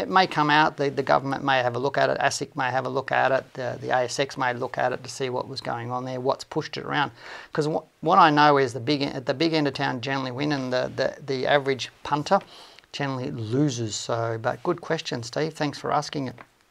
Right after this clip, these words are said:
Hopefully my rant, um, um, uh, is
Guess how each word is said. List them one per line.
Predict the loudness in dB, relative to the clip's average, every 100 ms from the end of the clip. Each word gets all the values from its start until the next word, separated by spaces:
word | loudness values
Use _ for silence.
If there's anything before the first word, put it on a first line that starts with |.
| _ _ _ 0
Hopefully | 0 2 0
my | 0 0
rant, | 0 -2 -6 -12 -14 -14 -10
um, | -4 -2 -2 -6 -12 -18 -18 -18 -12
um, | -4 -2 -2 -4 -12 -16 -10
uh, | -6 -6 -6 -8 -12 -18 -20 _ -20 _ -12
is | -8 -8